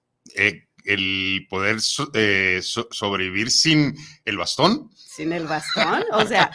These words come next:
Speaker 1: <laughs>
Speaker 2: pareciera
Speaker 1: Es muy
Speaker 2: algo
Speaker 1: difícil, es, es muy difícil porque te acostumbraste a él tanto que es tu muletilla,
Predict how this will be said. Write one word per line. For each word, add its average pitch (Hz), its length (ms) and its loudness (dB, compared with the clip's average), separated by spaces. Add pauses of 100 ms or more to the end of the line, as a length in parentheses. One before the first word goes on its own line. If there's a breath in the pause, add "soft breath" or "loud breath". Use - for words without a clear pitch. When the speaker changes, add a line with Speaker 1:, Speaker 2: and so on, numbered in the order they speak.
(100)
Speaker 1:
<laughs> - 160 -2
Speaker 2:
pareciera 202 520 2
Speaker 1:
Es 175 120 6
muy 208 140 6
Speaker 2:
algo 208 180 4
Speaker 1:
difícil, 127 360 4
es, 135 140 2 (280 loud breath)
es 160 120 2
muy 202 140 4
difícil 190 460 -2
porque 156 240 -6
te 127 100 0
acostumbraste 143 760 2
a 160 100 6
él 170 200 -4
tanto 156 500 0 (280)
que 147 80 -4
es 147 120 -4
tu 190 120 -4
muletilla, 170 1160 0